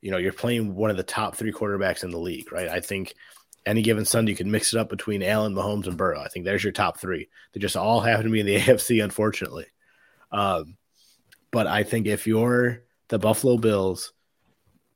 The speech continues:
you gotta just kinda come out and play loose like you did the first half or the first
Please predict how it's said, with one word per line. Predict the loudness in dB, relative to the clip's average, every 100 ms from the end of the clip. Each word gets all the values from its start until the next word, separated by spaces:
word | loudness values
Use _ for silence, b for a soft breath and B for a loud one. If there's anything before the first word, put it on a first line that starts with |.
| _ _ _
you | -2
gotta | 2 4 2
just | 0
kinda | 0 0 2
come | 2
out | 2 0
and | 0
play | 2 4
loose | 2 2 0
like | -2
you | -2
did | -2 -2 -4
the |
first | -4 -2 -2 -2
half | -2 -2 -4
or | -6
the | -4
first | -2 -4